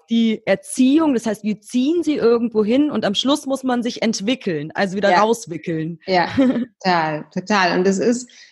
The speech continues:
Speaker 2: wie so ein Abschälen, ja, wenn du, das habe ich jetzt auch bei mir eben, diese Veränderung,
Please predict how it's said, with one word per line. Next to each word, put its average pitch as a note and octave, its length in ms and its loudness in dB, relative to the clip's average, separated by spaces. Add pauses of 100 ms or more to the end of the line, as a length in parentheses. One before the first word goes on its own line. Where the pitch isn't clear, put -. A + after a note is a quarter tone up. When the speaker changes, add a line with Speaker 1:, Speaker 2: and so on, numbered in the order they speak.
(140)
Speaker 2:
wie A3 100 2
so A3 80 4
ein A#3 100 4
Abschälen, E3 1080 0
ja, F3+ 300 0
wenn F#3 160 2
du, - 420 -2
das F3+ 180 -2
habe F#3 160 0
ich G3 80 -4
jetzt G3 180 -2
auch - 200 -4
bei G3 100 0
mir A#3 200 4
eben, F#3+ 240 2
diese F3 340 -2
Veränderung, G#3 800 -2